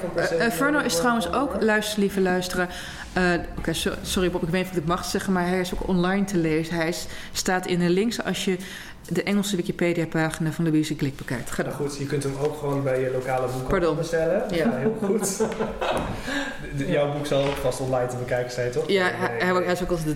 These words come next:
Speaker 1: Nee, ik vind
Speaker 2: downloader.
Speaker 1: het, ehm, het is inderdaad heel moeilijk om, het,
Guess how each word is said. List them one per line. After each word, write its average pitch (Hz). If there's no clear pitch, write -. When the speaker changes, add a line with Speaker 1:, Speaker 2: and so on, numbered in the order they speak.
Speaker 1:
Nee, 147
ik 156
vind 147
Speaker 2:
downloader. 139
Speaker 1:
het, -
ehm, 156
het -
is 147
inderdaad 160
heel 165
moeilijk 160
om, 151
het, 147